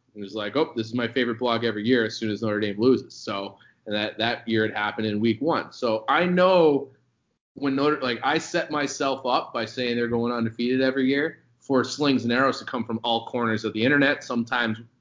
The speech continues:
uh, internally at Barstool, sometimes externally.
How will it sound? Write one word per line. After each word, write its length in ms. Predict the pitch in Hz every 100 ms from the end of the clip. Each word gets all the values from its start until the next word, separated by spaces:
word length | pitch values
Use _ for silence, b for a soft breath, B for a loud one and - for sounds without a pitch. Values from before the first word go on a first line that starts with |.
| -
uh, 180 | 104 107
internally 560 | 139 139 131 143 139 147
at 100 | 147
Barstool, 400 | 147 156 175 190
sometimes 540 | 180 135 139 135 135
externally. 680 | 135 147 - 139 139 147 175